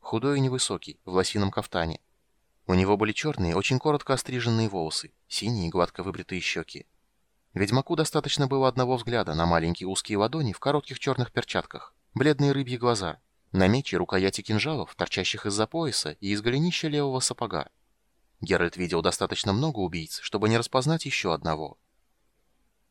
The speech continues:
«Быстрый у тебя глаз», — очень медленно сказал Чёрный. «Ты и впрямь много видишь». «И это славно», — проговорил Косоглазый. «Что увидел, пусть королю своему передаст.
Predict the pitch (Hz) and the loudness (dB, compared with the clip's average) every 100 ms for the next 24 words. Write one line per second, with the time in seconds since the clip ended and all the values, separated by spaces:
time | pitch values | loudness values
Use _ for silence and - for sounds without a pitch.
0 | _ _ 87 107 170 - 92 87 90 85 | _ _ -2 0 0 -2 -2 -2 0 0
1 | 85 85 80 - - - 95 92 90 82 | 2 2 2 -4 -10 -6 -2 2 2 2
2 | 85 85 - 87 85 - 92 82 80 - | 0 -2 -2 -2 -2 -2 -2 -2 -6 -8
3 | _ _ _ _ _ _ - 87 104 - | _ _ _ _ _ _ -6 -2 -2 0
4 | 143 101 110 131 117 123 90 76 - - | 4 6 6 4 2 0 -2 -4 -8 -8
5 | _ _ _ _ _ _ _ _ - 95 | _ _ _ _ _ _ _ _ 2 4
6 | 95 95 117 101 80 78 - - 85 87 | 4 4 6 8 6 2 -4 -6 0 0
7 | 87 80 - 98 90 80 78 73 _ _ | 0 -2 -4 -2 0 0 -2 -12 _ _
8 | _ _ - - 98 101 127 107 90 104 | _ _ -6 2 6 6 4 2 0 0
9 | 101 123 120 127 - 90 87 90 92 90 | 2 6 6 4 0 2 2 2 2 2
10 | 80 - | 0 -2